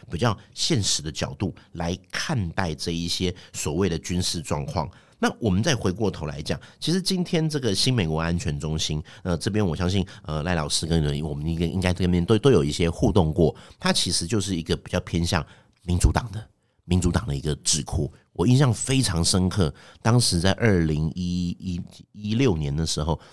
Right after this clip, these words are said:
就是川普这个，呃，当选了嘛，然后那时候我们去新美国安全中心，他就说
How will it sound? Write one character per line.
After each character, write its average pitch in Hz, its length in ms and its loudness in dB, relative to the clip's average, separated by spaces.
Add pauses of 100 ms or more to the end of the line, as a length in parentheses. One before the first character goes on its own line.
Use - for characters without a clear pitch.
就 101 80 0
是 90 220 0
川 98 280 -2
普 65 480 2
这 78 80 -4
个， 67 520 -4
呃， - 80 -6
当 85 160 2
选 71 140 -2
了 55 80 -4
嘛， 58 160 -2 (360)
然 95 120 4
后 101 40 6
那 104 80 6
时 113 80 2
候 95 80 6
我 73 80 2
们 76 100 -2
去 85 160 -2
新 87 180 2
美 80 140 2
国 71 140 -2
安 87 120 2
全 73 160 0
中 80 140 -2
心， 78 100 -4
他 87 140 -2
就 85 80 2
说 85 240 -2